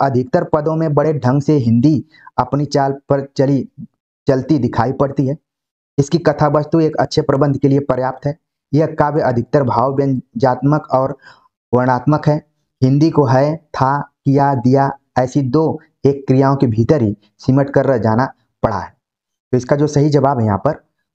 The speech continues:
वो है कि हमें बताना है कि नहीं है। तो इसकी कथा वस्तु एक अच्छे प्रबंध के लिए पर्याप्त है, इसका उल्लेख विशेषता के रूप में आचार्य शुक्ल ने नहीं किया है।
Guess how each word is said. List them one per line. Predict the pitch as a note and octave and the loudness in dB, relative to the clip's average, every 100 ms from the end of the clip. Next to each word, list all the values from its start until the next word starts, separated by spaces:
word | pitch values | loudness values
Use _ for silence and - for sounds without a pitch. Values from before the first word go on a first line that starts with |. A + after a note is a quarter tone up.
| A#2 | -2
वो | |
है | A#2+ C#3+ F3 _ _ _ _ | 0 0 -4 _ _ _ _
कि | D#3+ E3+ - | 0 0 -2
हमें | B2 C#3 | -2 0
बताना | D3 D#3 D#3 | 0 0 -2
है | |
कि | D3+ | 0
नहीं | D3+ D3 C3+ D#3+ | 0 2 2 0
है। | A2 - _ _ _ | -2 -8 _ _ _
तो | A#2 A2+ A2+ A2+ - - _ - | 0 2 0 -4 -16 -20 _ -4
इसकी | C3+ - | -2 0
कथा | F3+ D3+ D3 | 0 0 0
वस्तु | C#3 C#3+ C#3+ E3+ | 0 0 0 0
एक | E3 D#3+ | 0 -2
अच्छे | C3+ - E3+ | -4 -2 -2
प्रबंध | E3 C#3+ D#3+ C#3+ | 0 0 0 0
के | C3+ | 0
लिए | D3 | 0
पर्याप्त | D3 A#2+ B2+ C#3 - | 0 -2 -2 -4 -8
है, | G#2 - _ _ _ - | -12 -12 _ _ _ -6
इसका | C3+ - E3 | -4 0 2
उल्लेख | C#3 A#2+ C3 D#3 - _ - | 2 2 2 0 -6 _ -2
विशेषता | B2+ C#3+ C#3 D#3+ | 0 2 0 0
के | D3+ | 0
रूप | C3 B2 | -2 -2
में | C3+ | -2
आचार्य | B2 - C3 | -2 0 -2
शुक्ल | - A#2+ | -2 0
ने | A#2+ C3 E3+ _ _ B2+ | 2 2 -2 _ _ 0
नहीं | D3 C#3 D#3+ | 4 4 2
किया | A2 | 2
है। | F#2 | 0